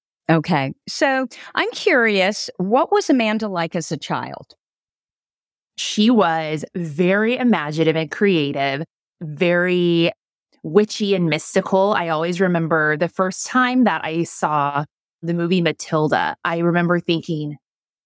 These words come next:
Speaker 2: "That's me. Like, I'm weird like that." Like, I can't do telekinesis, but, you know, maybe
Speaker 1: Ah!
Speaker 2: someday, Tracy, I'll get to that point. But I
Speaker 1: And
Speaker 2: remember,
Speaker 1: things.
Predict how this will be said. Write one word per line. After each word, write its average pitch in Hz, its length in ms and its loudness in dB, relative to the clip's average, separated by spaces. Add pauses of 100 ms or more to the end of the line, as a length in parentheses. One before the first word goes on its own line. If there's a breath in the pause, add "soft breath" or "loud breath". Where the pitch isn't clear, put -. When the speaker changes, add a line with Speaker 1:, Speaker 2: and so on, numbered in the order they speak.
(180)
Speaker 2:
"That's 180 260 -6
me. 165 180 -2
Like, 175 160 -2
I'm 185 240 -2
weird 165 320 2
like 147 240 0
that." 147 280 -2
Like, 165 160 0
I 170 140 -4 (140)
can't 156 220 -8 (300)
do 160 100 -6
telekinesis, 151 880 -8
but, 151 220 -4 (280)
you 214 80 4
know, 190 80 0
maybe 233 200 -2
Speaker 1:
Ah! 523 80 2
Speaker 2:
someday, 180 420 0
Tracy, 175 420 0
I'll 175 120 0
get 185 160 0
to 269 100 0
that 180 180 -2
point. 180 260 0
But 208 140 0
I 202 100 0
Speaker 1:
And - 100 2
Speaker 2:
remember, 247 360 2
Speaker 1:
things. 196 340 -4